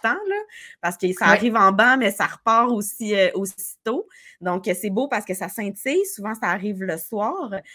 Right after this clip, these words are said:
Speaker 1: Puis, il y a même des personnes qui vont ramasser le Kaplan pour des personnes âgées dans le village. Donc, pendant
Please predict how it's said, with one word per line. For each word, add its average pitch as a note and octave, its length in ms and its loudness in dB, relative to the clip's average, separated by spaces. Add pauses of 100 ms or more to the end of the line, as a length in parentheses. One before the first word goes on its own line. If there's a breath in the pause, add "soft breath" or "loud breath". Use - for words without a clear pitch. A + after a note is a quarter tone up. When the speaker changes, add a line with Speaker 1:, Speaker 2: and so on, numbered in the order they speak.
(220 loud breath)
Speaker 1:
Puis, G3 80 -8
il F3+ 160 -8
y F#3 80 2
a F3 40 0
même B3 220 0
des A#3 100 -4
personnes A#3+ 680 -4
qui - 120 -16
vont E3+ 160 -6
ramasser E3 440 -2
le G#3 40 -12
Kaplan A3+ 360 -4
pour G#3 100 -10
des D#3+ 120 -6
personnes D#3 360 -8
âgées D#3 260 -2
dans E3+ 140 0
le F#3 80 -4
village. B3+ 380 2
Donc, G3 200 -4
pendant A3 240 -2